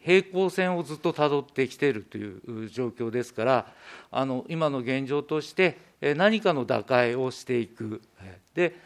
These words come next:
あの、先ほど、お、さ-、当初の、お、一番最初の質問の中にもありましたが、あの、まあ、ば-、ば-、あの、ダイヤ改正、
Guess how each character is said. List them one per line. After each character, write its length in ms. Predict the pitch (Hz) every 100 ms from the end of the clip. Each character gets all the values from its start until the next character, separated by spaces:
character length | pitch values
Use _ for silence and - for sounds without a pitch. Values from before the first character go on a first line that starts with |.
| - - -
あ 160 | 151 151
の、 340 | 147 143 -
先 240 | - 165
ほ 80 | 185
ど、 200 | 180 185
お、 1160 | 175 165 160 160 160 156 156 156 151 147 139 - _ -
さ-、 220 | - 165 -
当 120 | 214
初 160 | 208
の、 220 | 143 110 -
お、 140 | 139
一 260 | 127 139 165
番 100 | 190
最 140 | 196
初 140 | 190 196
の 100 | 185
質 160 | -
問 160 | 190 196
の 60 | 190
中 220 | 196 185
に 80 | 139
も 120 | 123
あ 60 |
り 80 | 131
ま 100 | 160
し 80 | 156
た 100 | 120
が、 200 | 139 117 - - - -
あ 160 | 139 139
の、 540 | 135 135 131 131 127
ま 140 | - 180
あ、 160 | 123 - -
ば-、 180 | 160 156
ば-、 140 | 151 - 135
あ 40 |
の、 280 | 127 120 117 -
ダ 140 | 147
イ 80 | 160
ヤ 100 | 165
改 240 | 160 156 127
正、 240 | 104